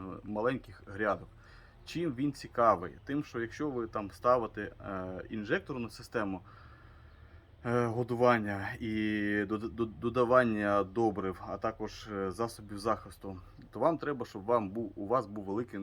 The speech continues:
напір води. А якщо ж, наприклад, у вас там тепличка така, як у нас, е, це шість на сім з половиною, і вам не треба робити якийсь там великий напір, щоб там давало, вам треба просто пролити і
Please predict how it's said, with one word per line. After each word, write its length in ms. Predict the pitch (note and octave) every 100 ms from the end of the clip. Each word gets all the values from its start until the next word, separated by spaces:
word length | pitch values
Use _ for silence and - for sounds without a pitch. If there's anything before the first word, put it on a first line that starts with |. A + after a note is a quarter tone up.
| F2+
напір 380 | G2+ G2+ - A2+
води. 340 | G#2 F#2+ F2+ - -
А 260 | F#2 F#2+ F#2+
якщо 380 | G#2 - F3
ж, 120 | D#3 -
наприклад, 480 | C3 - E3 B2+ -
у 60 | A2
вас 160 | B2+
там 160 | - G2+
тепличка 500 | G2+ - C#3 - G#2
така, 280 | G#2 A#2 G#2+
як 160 | -
у 60 | G#2
нас, 300 | A#2+ A#2+ - - - - G#2+
е, 440 | G2+ G2 F#2 F#2+ F#2+
це 360 | - A#2 A2+ G#2
шість 400 | - C3 B2 G#2+
на 80 |
сім 220 | G2+ A#2+ A2+
з 40 |
половиною, 680 | - C3+ D3+ G3+ F#3 D#3 C3 - - - -
і 200 | C#3 C3+
вам 420 | A#2 C#3+ D3+ C3
не 140 | C#3 D3
треба 540 | - C3+ C#3+ B2 A2
робити 540 | A2 G#2 C3 C3 - A2+
якийсь 400 | A2 - C3+ -
там 240 | A2+ G2+ G#2
великий 840 | A2+ B2+ B2+ - G#2 G2+ G2 F#2+
напір, 400 | G2+ G2+ C3+ C3+
щоб 120 | -
там 180 | G#2 G#2+
давало, 420 | G2 G2 B2 A2
вам 180 | A#2 C3
треба 240 | C3+ C#3
просто 340 | A#2 C#3 C3 A2+
пролити 520 | A#2+ B2+ D3 C#3+ A#2
і 140 | G#2+